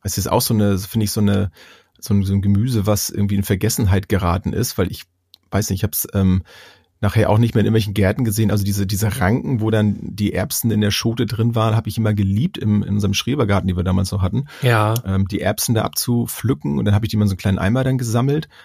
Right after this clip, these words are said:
Speaker 1: hab mich dann auf den Baum gesetzt und hab die dann aufgebrochen und dann diese Erbsen, die waren auch immer richtig süß und haben echt
Speaker 2: Ja.
Speaker 1: gut geschmeckt. So, das, das
Speaker 2: Und
Speaker 1: sind so meine
Speaker 2: knackig und
Speaker 1: Kindheitserinnerungen.
Speaker 2: so.
Speaker 1: Genau. Also das ist so, braucht man nicht kochen, denn das war echt,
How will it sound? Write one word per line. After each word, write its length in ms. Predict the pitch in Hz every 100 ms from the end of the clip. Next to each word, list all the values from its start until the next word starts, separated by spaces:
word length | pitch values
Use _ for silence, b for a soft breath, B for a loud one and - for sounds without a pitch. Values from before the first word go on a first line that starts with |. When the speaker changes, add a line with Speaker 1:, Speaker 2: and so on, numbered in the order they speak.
| B
Speaker 1:
hab 140 | - 117
mich 80 |
dann 140 | 110 98
auf 80 | 98
den 120 | 90
Baum 280 | 101 135 156
gesetzt 420 | 131 123 131 -
und 100 | 104
hab 120 | 98
die 80 | 101
dann 260 | 101 98
aufgebrochen 760 | - 113 - 101 - 110 - 107
und 80 | 98
dann 120 | 95
diese 180 | 92 -
Erbsen, 380 | 98 - - 85
die 140 | 85
waren 160 | 95 95
auch 100 | 98
immer 240 | 95 90
richtig 280 | 104 - 92
süß 340 | 101 127 -
und 80 | 110
haben 80 | 95
echt 80 | 139
Speaker 2:
Ja. 140 | 131
Speaker 1:
gut 80 | 107
geschmeckt. 400 | - - 101 - B B B B
So, 160 | - 95
das, 180 | 101
das 140 | - 127
Speaker 2:
Und 40 |
Speaker 1:
sind 80 | 120
so 80 | 120
meine 180 | 131 -
Speaker 2:
knackig 140 | 123
und 120 | 120 104
Speaker 1:
Kindheitserinnerungen. 440 | 95 104 101 104
Speaker 2:
so. 40 | 104
Speaker 1:
Genau. 420 | 117 117 95 95 - _
Also 180 | - 101
das 160 | 101 101
ist 120 | -
so, 300 | 107 101 101 b b b - _ _ _ _
braucht 220 | - 127 151
man 100 | 139
nicht 160 | 147
kochen, 340 | - 139 - 87
denn 140 | 87
das 180 | 98 -
war 200 | 107 -
echt, 320 | 110 -